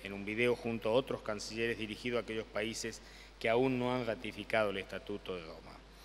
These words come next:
Asimismo, en ocasión de la última Asamblea de Estados Partes, se ha suscrito entre la República Argentina y la Corte Penal Internacional un acuerdo de relocalización de testigos luego de ocho años de negociaciones entre la Corte y las áreas del Estado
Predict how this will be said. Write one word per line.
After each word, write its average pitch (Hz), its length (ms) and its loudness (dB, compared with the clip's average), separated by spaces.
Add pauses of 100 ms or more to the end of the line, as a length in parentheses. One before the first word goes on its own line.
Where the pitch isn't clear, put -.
(440)
Asimismo, 135 500 6
en 117 60 4
ocasión 110 400 0
de 110 100 2
la 107 60 0
última 104 300 -4
Asamblea 104 400 0
de 104 60 0
Estados 110 280 -2
Partes, 123 420 2
se 101 80 -8
ha - 20 -6
suscrito - 480 -4
entre 95 200 -6
la 92 80 -6
República 101 420 -4
Argentina 104 480 -6
y 107 40 -4
la 98 100 -8
Corte 104 260 -6
Penal 104 300 -4
Internacional 101 800 -4 (540)
un 113 140 6
acuerdo 131 580 10 (160)
de 104 180 0
relocalización 127 1000 6
de 120 100 4
testigos 139 640 0
luego 120 240 2
de 117 120 2
ocho 143 220 2
años 135 220 0
de 107 100 -4
negociaciones 104 800 -4
entre 98 260 -6
la 107 120 0
Corte - 500 -4
y 117 80 -6
las 107 240 0
áreas 117 200 2
del 104 100 -2
Estado 120 480 2